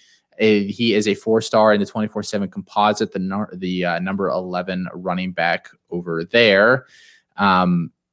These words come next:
his senior year in high school, in eight games, he ran for eighty, eighty, eighteen hundred sixty-two yards, twenty-four touchdowns,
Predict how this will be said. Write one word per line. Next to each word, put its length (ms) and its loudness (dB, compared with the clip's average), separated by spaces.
his 400 4
senior 460 4
year 280 4
in 80 0
high 220 2
school, 540 2
in 200 0
eight 260 -2
games, 320 -2
he 120 -8
ran 260 -2
for 200 -8
eighty, 360 0
eighty, 400 -2
eighteen 340 2
hundred 320 2
sixty-two 480 -6
yards, 440 2
twenty-four 440 -6
touchdowns, 560 -20